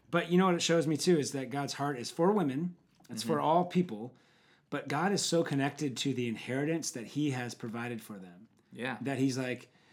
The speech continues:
Speaker 1: "I'm going," and he lists all the different ways. Like, it's almost like, you know, if the president dies, this
Speaker 2: Mm-hmm.
Speaker 1: person's, and it goes down a hundred, hundred times.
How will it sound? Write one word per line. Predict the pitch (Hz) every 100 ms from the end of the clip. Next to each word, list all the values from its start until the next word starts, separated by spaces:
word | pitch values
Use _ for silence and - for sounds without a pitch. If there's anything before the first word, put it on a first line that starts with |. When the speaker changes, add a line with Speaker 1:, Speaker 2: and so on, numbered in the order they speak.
| _ _ -
Speaker 1:
"I'm | 131 156 160
going," | 151 147 147
and | 143
he |
lists | 147 185 175 - -
all | 139 139 151
the |
different | 147 143 127
ways. | 135 143 143
Like, | 135 120 - _ _ -
it's | 131
almost | 170 156
like, | 135 120
you | 120
know, |
if | 110
the |
president | 117 196 220 220
dies, | 165 190 214 226 170 - 113
this | 160 165
Speaker 2:
Mm-hmm. |
Speaker 1:
person's, | 160 - 120
and | 139 123
it |
goes | 123 131
down | 147 147
a |
hundred, | 139 180 175 135 - _ _
hundred | 175 185 135 - _ _ -
times. | 147 113 104